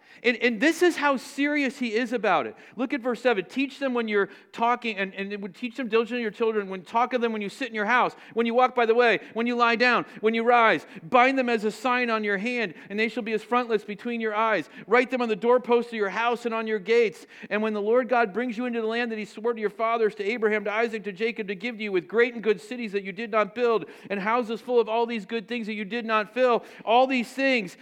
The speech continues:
he says this at verse thirteen, when God gives you success, when God pours out his blessing on you,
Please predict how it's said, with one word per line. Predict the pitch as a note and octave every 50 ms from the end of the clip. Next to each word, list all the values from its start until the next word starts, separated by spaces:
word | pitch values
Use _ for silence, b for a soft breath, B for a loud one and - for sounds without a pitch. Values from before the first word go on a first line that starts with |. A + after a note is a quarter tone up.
| B B B
he | - A3+ A3
says | - - B3 B3 A#3+ A#3+ F3+
this | A3 C4 B3+ B3+ B3
at | A3+ G3
verse | F#3 A#3 A#3+ A#3+ A3+ -
thirteen, | - B3 A#3 A3+ A3 - - B3+ B3 A#3
when | G#3+ G#3 G3 D#3+
God | A3 A3+ B3+ C#4+ C4+ -
gives | C#4+ C#4+ C4+ G#3
you | B3 B3+
success, | A#3 - B3+ B3 - - C4+ C4+ B3+ A3+ - B B B B
when | - A3+ A3
God | F3+ A3+ B3 B3 C4+ A#3 F#3+ -
pours | - - C#4 D4 D4 B3+
out | C4 B3+ B3+ B3+
his | A#3+ G#3
blessing | G3 A3+ B3+ B3 A#3 B3 B3+ A#3+ A#3
on | A#3 A#3 A3+
you, | A3+ A#3+ B3 A#3+ G#3 B